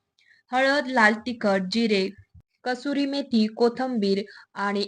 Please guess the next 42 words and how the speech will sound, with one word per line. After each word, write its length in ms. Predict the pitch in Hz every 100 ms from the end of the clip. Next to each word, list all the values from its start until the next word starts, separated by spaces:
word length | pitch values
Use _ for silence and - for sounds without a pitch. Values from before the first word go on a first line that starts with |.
| 233
एक 200 | 262 -
कांदा 260 | 208 202
सुद्धा 300 | 214 196 196 196
छान 180 | 226 240
असा 180 | 240 233
बारीक 440 | 202 202 190 196
करून 180 | 208 214
त्यामध्ये 380 | 220 202 190 196 196
टाकला. 360 | 208 202 196 208 - - -
आता 180 | 220 254
हे 120 | 269
थोडंसं 400 | 269 247 233 247
पाण्यामध्ये 680 | 247 254 208 208 214 202
मिक्स 280 | 208 214 -
करून 280 | - 208 208
घेते. 380 | 220 220 185 196 _ - -
अ, 380 | 196 196 190 196
जसं 200 | 247 240 294
तुम्हाला 240 | 277 269
आवडत 340 | 262 226 220
असेल 240 | 220 220 208
कन्सिस्टन्सी 680 | 214 202 208 208 214 196 214 214
तशी 240 | 202 220
ठेवा. 320 | 226 226 190 185 247 _ _
मी 100 | 214
आधी 320 | 220 208 202 233
तर 120 | 233 233
थोडं 160 | 233 214
कमी 240 | 220 208
पाणी 260 | 214 208 202
टाकलं, 300 | 202 196 202 -
एक 180 | 196 196
धिरडं 280 | 220 196 196
जे 140 | 208
आहे 240 | 202 196
ते 100 | 208
बनवून 340 | 220 196 196 214
घेतलं, 360 | 240 233 196 208 - - -
नंतर 260 | 226 240
पुन्हा 360 | 269 285 262 277 294
थोडंसं 300 | 285 247 254
पाणी 300 | 247 214